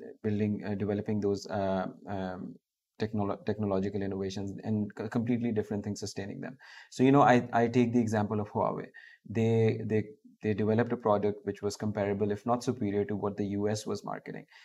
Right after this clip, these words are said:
But then came the sanctions. Um, the U S prevented its allies from, you know, adopting those technologies, even though from a cost perspective, they were much more, uh, uh,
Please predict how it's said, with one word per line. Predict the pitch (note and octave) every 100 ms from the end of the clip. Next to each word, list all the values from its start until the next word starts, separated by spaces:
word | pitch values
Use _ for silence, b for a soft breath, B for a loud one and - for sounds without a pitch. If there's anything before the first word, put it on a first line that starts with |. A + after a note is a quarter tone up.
| b -
But | G2 A2+ G#2
then | B2+ B2+
came | B2 G#2
the | G#2
sanctions. | - - - - - B B B _
Um, | G#2 F#2+ F#2+ G#2
the | G#2+
U | G#2+ A2+
S | G#2+ G#2+ - - -
prevented | - G#2+ A2 A3+ G#2+
its | G#2+ -
allies | G#2+ G2+ G2 G2
from, | - G2+ G2+
you | G2
know, | G2 G2 G2
adopting | G#2 G#2+ - A2
those | G2+
technologies, | G2+ G2+ G2 G2+ G#2+ G#2
even | B2 B2 C3+ A#2
though | A2
from | G#2+ G#2
a |
cost | G2+ - A2 A#2+ - B B B B _
perspective, | G#2+ - F#2+ - G#2
they | G2 G#2
were | G#2+
much | G#2+ G2 -
more, | G#2 G2 G2 G#2 -
uh, | G2+ F#2 - - -
uh, | -